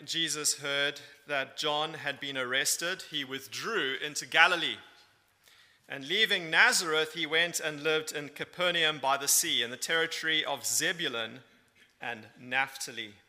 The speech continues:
Why did Jesus end up living in Capernaum by the sea? Why do we find him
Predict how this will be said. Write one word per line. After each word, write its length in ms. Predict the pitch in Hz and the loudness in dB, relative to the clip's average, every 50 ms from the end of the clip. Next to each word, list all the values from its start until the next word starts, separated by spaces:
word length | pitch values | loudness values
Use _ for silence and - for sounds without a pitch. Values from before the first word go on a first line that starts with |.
| _ _ _ _ _ _ _ _ _ _ _ _ _ _ _ _ _ _ _ - - - - - - - _ | _ _ _ _ _ _ _ _ _ _ _ _ _ _ _ _ _ _ _ -20 -20 -20 -20 -20 -20 -20 _
Why 220 | 131 135 147 160 165 | -2 4 4 6 6
did 160 | 170 160 - | 4 2 2
Jesus 380 | - 165 175 165 165 160 - - - | 2 2 4 2 4 2 2 4 4
end 180 | 156 156 156 | 2 2 4
up 220 | 151 127 110 - - | 2 2 2 0 -4
living 380 | 131 147 135 143 135 127 123 | -4 -2 0 0 0 0 -2
in 200 | - 131 131 127 | -4 -8 -8 -8
Capernaum 640 | - - - - - 151 147 143 135 123 110 107 104 - - _ _ _ _ _ _ _ _ _ _ | -10 -16 -18 -14 -8 -8 -6 -4 -2 -4 -4 -6 -8 -14 -20 _ _ _ _ _ _ _ _ _ _
by 240 | 117 123 123 123 | -8 -6 -6 -4
the 100 | 117 117 | -4 -2
sea? 360 | 113 - - - 110 101 113 113 - _ _ - - - _ - | -2 -2 -2 -4 -6 -12 -16 -20 -20 _ _ -20 -20 -20 _ -10
Why 300 | 123 131 147 160 180 196 | -4 2 4 6 6 4
do 100 | 220 214 | 4 0
we 140 | 208 208 | -2 -4
find 420 | 196 - - 196 196 208 233 233 175 | -6 -4 -4 0 0 2 0 0 0
him 240 | 170 156 120 101 | 0 -2 -2 -4